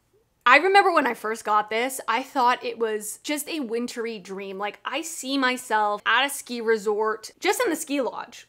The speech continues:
Like, I wanna be on the couch with a blanket, with, like, a cup of coffee, reading my book. You know what I mean? I'm not skiing. Those days are over for me. <laughs> Anyway, um, I loved the theme is what I'm trying to say.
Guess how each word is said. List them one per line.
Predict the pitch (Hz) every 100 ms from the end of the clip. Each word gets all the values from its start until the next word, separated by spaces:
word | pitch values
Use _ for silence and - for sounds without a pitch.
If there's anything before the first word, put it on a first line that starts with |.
| -
Like, | 233
I | 220
wanna | 269 320
be | 269 247
on | 247 240 240 247 233
the | 233
couch | - - 220 220 214 -
with | 233 226
a |
blanket, | 185 202 214 214 214 214
with, | 220
like, | 214
a | 202
cup | 233 220
of | 220
coffee, | - 196 208 196
reading | 196 190
my | 180
book. | 190 202 277 466 - _ _ _ _ _
You | 294
know | 311
what | 320
I | 330
mean? | 311 330
I'm | 254 277
not | 294 247
skiing. | - 208 - - 185 _
Those | 233 233
days | 226 196
are | 185
over | 180 -
for | - -
me. | - - -
<laughs> | - 247
Anyway, | 440 370 - - - - -
um, | 247 247 247 -
I |
loved | 269 269 269 302
the | 247
theme | 233 214 165
is | 208 226
what | 214
I'm |
trying | 214 214 202
to |
say. | - 185 143